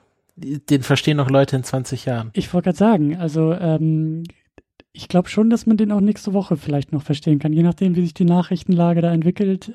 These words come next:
Speaker 2: Äh,
Speaker 1: <laughs>
Speaker 2: aber, ähm, ja, gut. Äh.
Speaker 1: Ich hatte mich jetzt schon darauf vorbereitet, dass ich, äh, Shanty singen muss. So, when, when the tonguing is done,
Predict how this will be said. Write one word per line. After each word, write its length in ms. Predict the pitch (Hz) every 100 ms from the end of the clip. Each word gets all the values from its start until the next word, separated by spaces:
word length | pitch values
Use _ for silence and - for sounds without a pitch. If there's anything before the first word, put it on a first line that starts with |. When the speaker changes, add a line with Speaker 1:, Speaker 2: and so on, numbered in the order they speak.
| -
Speaker 2:
Äh, 300 | 156 156 160 - - 151
Speaker 1:
<laughs> 400 | - 156 - -
Speaker 2:
aber, 720 | - 156 151 147 147 143 143 160
ähm, 400 | 143 135 135 139 _ _ _
ja, 320 | 143 131 113 _
gut. 380 | - 135 - - _ _ -
Äh. 220 | 147 131 131 _ _ _ _ _ _ - - - - -
Speaker 1:
Ich 120 | -
hatte 140 | 127
mich 120 | 147
jetzt 140 | 156 -
schon 100 | 143
darauf 160 | 123
vorbereitet, 640 | - 135 131 123 123 131 123
dass 180 | 123 -
ich, 240 | - -
äh, 340 | 110 113 113 110 123
Shanty 480 | - 165 190 131
singen 320 | 117 110 107 113
muss. 380 | 110 - - _ _ _ _ _ _ _ _ _ _ _ _ _
So, 160 | - 120
when, 240 | 120 120
when 140 | 123 123
the 80 |
tonguing 400 | 131 - 160 151
is 200 | 139 131
done, 340 | - 139 127